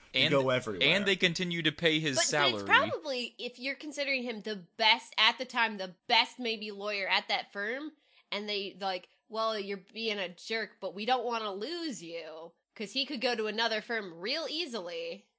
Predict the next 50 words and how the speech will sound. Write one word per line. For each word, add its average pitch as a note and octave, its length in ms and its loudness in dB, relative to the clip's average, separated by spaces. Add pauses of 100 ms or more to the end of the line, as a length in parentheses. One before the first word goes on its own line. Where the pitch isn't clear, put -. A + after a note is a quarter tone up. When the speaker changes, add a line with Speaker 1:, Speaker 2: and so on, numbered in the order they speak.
Speaker 3:
We'll G3+ 140 -10
be G#3 120 -4
like, G3+ 200 0 (120)
"Well, A#3 240 2
we'll B3 100 0
make B3+ 240 2
you B3 80 0
happy, A#3 400 4
but F#3 140 -10
you G3+ 100 -8
gotta, G3 280 -2
like, F3 260 -8 (160)
still G3 240 -8
pay G3+ 260 -6
your E3+ 160 -10
dues." E3 480 -12 (180)
Speaker 2:
If - 140 -6
he's F3 220 -4
the D#3+ 80 0
best D3 320 2
one D#3 200 -2
there C#3+ 200 0
and C#3 80 -2
they C3 80 6
don't C#3 240 6
wanna C3 200 4
lose C3 340 0
him, A2+ 420 2
later C3 360 2
on C3 320 2
they A#2 160 0
end A#2+ 200 0
up A2 160 0
firing C3+ 560 2
Speaker 3:
Yeah, C5 140 4
Speaker 2:
him B2+ 160 0
Speaker 3:
Ducksworth, D#5+ 260 2
Speaker 2:
because A#2+ 880 0 (220)
he's A#2+ 200 4
Speaker 3:
Ducksworth D#5 100 4
Speaker 2:
following C3 580 6
the - 60 4
Speaker 3:
has - 160 4
Speaker 2:
rules. A4 280 2
Speaker 3:
a - 40 -2
real G#4+ 400 4
weird, E4+ 520 0
like, C4+ 360 4 (120)
Speaker 2:
<laughs> - 140 -20
So - 260 6